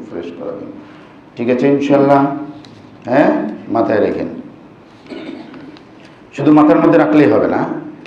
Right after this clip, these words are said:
মানে বাস্তবে পরিণত করতে হবে। হয়তো মাথায় রাখতে বলছেন, তো মাথায় তো আছে। হ্যাঁ, সুন্দর কথা বলেছেন, এটা আমি আসতাম।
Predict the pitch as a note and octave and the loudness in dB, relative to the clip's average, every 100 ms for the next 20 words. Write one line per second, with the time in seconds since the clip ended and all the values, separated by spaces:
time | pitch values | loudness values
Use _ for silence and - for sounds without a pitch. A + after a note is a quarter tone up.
0 | - G#2+ G#2+ G2 F#2+ - F2 G#2+ - G#2+ | -18 -8 -4 -2 -4 -6 -2 0 0 -4
1 | G#2+ A#2 A2+ G#2 G2 F2+ - E2 - - | -2 0 0 0 -2 -6 -8 -8 -6 -4
2 | G#2 A2+ A#2+ B2 C3+ C3 B2+ A#2+ A#2 A#2+ | -2 0 0 0 2 2 2 0 0 -2
3 | A2+ A2+ A2+ - F#2 E2 D#2 - C#2+ - | -4 -2 -2 -2 -4 -2 -4 -4 -10 -14
4 | - - - - D3 D3+ D#3 D#3 D3+ - | -18 -20 -20 -20 -20 -18 -18 -18 -20 -20
5 | - - - - - - - - - - | -20 -20 -20 -20 -20 -20 -20 -20 -20 -2
6 | C3 B2+ - B2+ B2 B2 - G#2+ G2+ F#2+ | 2 4 2 2 4 4 2 0 -2 -2
7 | - B2 C3 C3 B2 - A#2+ | -4 -4 0 0 0 -2 -4